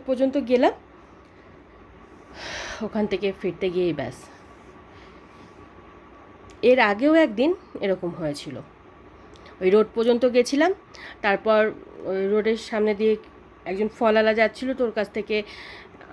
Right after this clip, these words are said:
আম আর তরমুজ কিনে বাড়ি ফিরবো, সেই সময় বৃষ্টিটা আটকে গেছিলাম। আজকেও তাই, যদিও ছাতা নিয়ে গেছিলাম, কিন্তু এত মুষলধারে বৃষ্টি হচ্ছিল, ছাতা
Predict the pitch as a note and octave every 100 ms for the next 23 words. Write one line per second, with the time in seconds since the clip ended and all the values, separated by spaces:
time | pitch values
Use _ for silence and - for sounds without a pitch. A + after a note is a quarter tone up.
0 | F#3+ G#3 A3+ A3 A3 A3 G#3+ A3 - B3+
1 | D4+ A#3+ G3 G#3+ - C4 C#4 G#4 - -
2 | B3 - F#3+ F#3 D#3+ D#3 D#3 D#3+ C3+ -
3 | D3 C#3+ - C#3+ C#3+ - - - F#3 F3+
4 | - D3+ - E3 - - - D#3 D#3 E3
5 | C#4+ D#4+ C4 A#3 C4 D#4+ D4+ D#4+ D#4 G3+
6 | A#3+ - - - F#3 A3+ C3 - A#3 C#4
7 | E4 D#4+ D#4+ F4 D4 D#4+ - G#4 G4 -
8 | G#3+ G#3 - - - - - - - -
9 | - A3+ F#3+